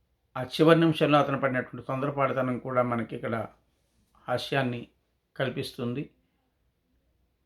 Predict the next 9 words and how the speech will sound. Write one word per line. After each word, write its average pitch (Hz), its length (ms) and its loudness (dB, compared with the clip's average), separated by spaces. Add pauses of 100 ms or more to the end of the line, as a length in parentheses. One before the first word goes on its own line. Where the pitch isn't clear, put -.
(1080)
ఇలాంటి 131 300 0
కథలు 127 300 -6
అనేకం 143 480 2
ఉన్నాయి. 131 320 0 (3500)
మరిన్ని 143 300 2
కథలు 127 460 0 (1200)
ఇంకా 139 120 -2
మున్ముందు 131 380 -2
చెప్పుకుంటూ 131 640 -6